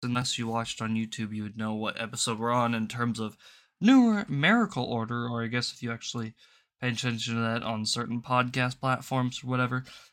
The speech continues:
But, yes, that is, uh, right. There's been one hundred and sixty-four episodes of this show now. And, uh, welcome to the first week that, uh, we are banned on YouTube. If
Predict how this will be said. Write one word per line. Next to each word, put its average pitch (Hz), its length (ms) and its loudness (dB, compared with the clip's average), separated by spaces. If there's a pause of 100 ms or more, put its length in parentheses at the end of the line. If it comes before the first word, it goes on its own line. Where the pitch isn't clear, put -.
But, 202 220 2 (180)
yes, 156 320 2
that 131 160 2
is, 131 220 2
uh, 131 260 4
right. 139 300 -4 (120)
There's 120 280 -4
been 120 340 -4
one 165 140 0
hundred 180 420 0
and 143 360 0
sixty-four 151 1160 -2
episodes 127 640 -2
of 113 180 -2
this 110 180 -2
show 147 300 2
now. 117 360 0 (2250)
And, 143 560 4
uh, 143 100 8 (100)
welcome 165 600 2
to - 160 0
the 147 200 4
first - 440 2
week 151 260 0
that, 131 280 2
uh, 131 420 0
we 131 240 2
are 131 220 4
banned 127 480 4
on 143 320 6
YouTube. 208 300 2 (640)
If - 100 -20